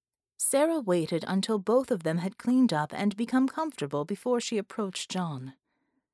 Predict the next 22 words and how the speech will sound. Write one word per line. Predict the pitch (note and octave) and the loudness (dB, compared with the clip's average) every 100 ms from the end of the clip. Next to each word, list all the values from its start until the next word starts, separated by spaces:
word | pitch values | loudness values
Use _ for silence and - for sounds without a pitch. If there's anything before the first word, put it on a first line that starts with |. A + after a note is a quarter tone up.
| _ _ _ _ | _ _ _ _
He | D4 D4 | -2 0
was | D#4 C4+ | 2 6
on | B3+ B3 | 8 8
the | A3 | 6
roof | A#3 C4 A#3+ | 2 -2 -4
of | F3 | -4
the | D3+ | -4
squat, | - G#3 D#3+ C3+ - _ _ _ _ _ | -2 -2 -2 -4 -12 _ _ _ _ _
where | - E3+ | -2 2
they | F#3 | 2
had | G3 - | 2 0
so | C4 C4 | 2 4
often | A#3+ A#3 B3 | 4 4 2
talked, | A#3 F#3 C#3+ - - - _ _ _ | 2 -2 -6 -10 -18 -18 _ _ _
sipping | - - E4 E3 D3+ | -4 0 0 0 -2
a | C#3+ | -2
cold | - F#3 D3 | -2 0 0
beer. | C3+ D#3 C3 B2+ _ _ _ _ _ _ _ _ _ _ _ _ _ _ _ _ _ _ _ _ _ | -2 -2 -4 -12 _ _ _ _ _ _ _ _ _ _ _ _ _ _ _ _ _ _ _ _ _
She | - D4 | -2 0
waited | C#4 D#4 E4 A#3 | 0 0 -2 -2
a | D#3+ | -2
moment, | D3+ C#3+ C3 D3+ | -2 -4 -6 -8